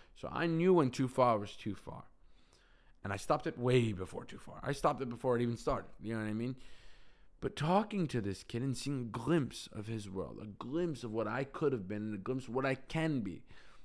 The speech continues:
was terrifying. So much fun,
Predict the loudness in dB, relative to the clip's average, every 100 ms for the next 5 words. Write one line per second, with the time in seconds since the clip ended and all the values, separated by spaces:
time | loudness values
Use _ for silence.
0 | -16 -18 -2 6 6 6 -6 -10 -10 -8
1 | -6 -8 -8 -16 -18 -20 -20 -20 -20 -18
2 | -18 -20 -20 -20 -20 -20 -20 -18 -8 0
3 | 2 2 -4 -4 0 0 -2 -8